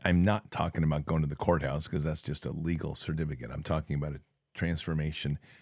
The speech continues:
to be able to be comfortable as two people that are married in their heart together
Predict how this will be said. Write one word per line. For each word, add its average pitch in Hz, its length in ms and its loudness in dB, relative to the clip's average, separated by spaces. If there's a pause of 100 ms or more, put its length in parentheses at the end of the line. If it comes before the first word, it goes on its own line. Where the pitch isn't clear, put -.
(160)
to - 100 -6
be 85 140 0
able 87 160 2
to - 100 -8
be - 200 -8
comfortable 90 680 2 (1300)
as - 160 -4
two 101 200 0
people 82 380 0
that 71 120 0
are 73 100 2
married 85 440 4
in 82 80 2
their 73 140 0
heart - 340 0
together 78 480 -2